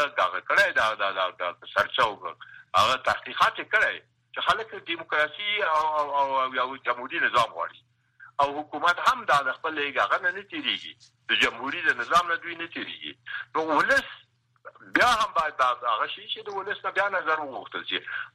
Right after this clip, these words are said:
اما تر اوسه پورې څنګه چې رای شماري شوی، خلکو ګ-، رای ورکړي دي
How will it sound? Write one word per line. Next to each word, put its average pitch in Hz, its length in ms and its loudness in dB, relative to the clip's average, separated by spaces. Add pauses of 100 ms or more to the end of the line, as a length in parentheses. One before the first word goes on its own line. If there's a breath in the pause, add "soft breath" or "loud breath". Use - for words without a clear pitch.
(100)
اما 190 180 4
تر - 140 -8
اوسه 202 420 -4
پورې 147 300 -4
څنګه 170 260 -2
چې 139 140 -6
رای 110 180 4
شماري 104 360 0
شوی، 190 520 2
خلکو - 400 -2
ګ-، 101 140 2 (360 loud breath)
رای 185 220 6
ورکړي 247 380 -8
دي 247 80 -12